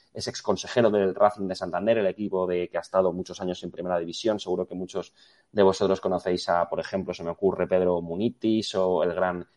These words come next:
Zigic, este, este que llamaban el, el dúo sacapuntas entre los dos delanteros.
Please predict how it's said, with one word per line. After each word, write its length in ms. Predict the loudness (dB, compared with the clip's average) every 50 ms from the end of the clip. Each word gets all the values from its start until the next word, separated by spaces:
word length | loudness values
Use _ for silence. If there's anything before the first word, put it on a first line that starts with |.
| _ _
Zigic, 500 | _ 2 4 4 6 6 4 0 0 -6
este, 420 | -8 -2 0 0 0 0 -2 -4
este 400 | -8 -8 -4 -2 0 0 0 0
que 100 | 0 0
llamaban 360 | 0 0 0 0 0 0 -2
el, 120 | -4 -6 -8 -8
el 100 | -6 -2
dúo 200 | 0 0 0 -2
sacapuntas 520 | -2 -4 -4 -2 0 0 0 0 0 0
entre 120 | -2 -4
los 100 | -4 -4
dos 80 | -4 -4
delanteros. 500 | -2 -2 -4 0 2 4 4 4 4 2